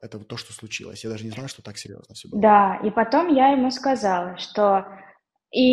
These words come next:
Speaker 2: ещё я звонила друзьям тоже в тот момент, вот, и решила поехать к ним.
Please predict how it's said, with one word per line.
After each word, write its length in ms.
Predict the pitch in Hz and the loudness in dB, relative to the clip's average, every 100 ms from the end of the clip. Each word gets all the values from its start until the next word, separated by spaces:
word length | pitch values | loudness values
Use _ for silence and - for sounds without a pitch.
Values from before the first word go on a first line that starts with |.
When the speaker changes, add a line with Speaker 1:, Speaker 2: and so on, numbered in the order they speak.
| 247 | 6
Speaker 2:
ещё 240 | 233 302 | 4 2
я 200 | 320 269 | 4 4
звонила 460 | 226 214 214 247 233 | 2 -4 -2 -2 -2
друзьям 520 | 226 226 208 190 180 | -2 -2 -2 -4 -4
тоже 220 | 190 185 | -6 -6
в 60 | 185 | -6
тот 220 | 190 185 | -6 -6
момент, 420 | 185 190 302 359 - | -6 -2 -2 -2 0
вот, 180 | 196 175 - - - _ _ - | 0 0 -6 -20 -20 _ _ 2
и 240 | 240 247 | 6 8
решила 380 | 226 226 269 262 | 6 4 2 2
поехать 500 | 220 214 220 220 - | 2 2 2 0 -6
к 80 | - | -2
ним. 400 | 220 190 170 | 0 0 -6